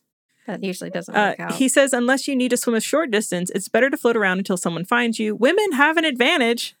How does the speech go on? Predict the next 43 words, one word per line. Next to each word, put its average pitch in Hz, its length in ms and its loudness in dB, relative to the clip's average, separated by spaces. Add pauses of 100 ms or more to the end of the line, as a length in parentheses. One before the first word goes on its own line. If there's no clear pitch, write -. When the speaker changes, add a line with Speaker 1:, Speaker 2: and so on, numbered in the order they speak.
(160)
Speaker 2:
What, 269 140 -6
what? 285 240 -2 (300)
"Because 285 280 2
women 285 280 2
generally 254 420 2
have 226 160 2
a 202 60 0
higher 254 320 2
level 208 260 0
of 180 160 0
subcutaneous 202 840 -2
body 160 380 0
Speaker 1:
We're 294 80 4
Speaker 2:
fat." 320 60 2
Speaker 1:
more 359 160 4
buoyant. 262 500 2
Speaker 2:
Yeah, 175 240 2
which - 240 -2
makes 214 240 -2
us 233 100 2
float 277 160 2
better. 175 220 0 (400)
Uh, 208 220 4
"Because 262 260 2
of 269 120 0
this, 285 120 0
they 240 120 2
are 196 100 2
less 208 240 0
likely 208 260 0
to 190 80 -4
suffer 202 260 0
from 185 200 -2
exhaustion 190 640 0
from 202 180 -4
swimming 254 380 -2
or 190 160 -2
treading 202 340 -2
water 214 220 0
for - 180 -4
hours." - 480 -4
Speaker 1:
Yeah. 240 100 -6
Speaker 2:
Whoa. 247 520 -4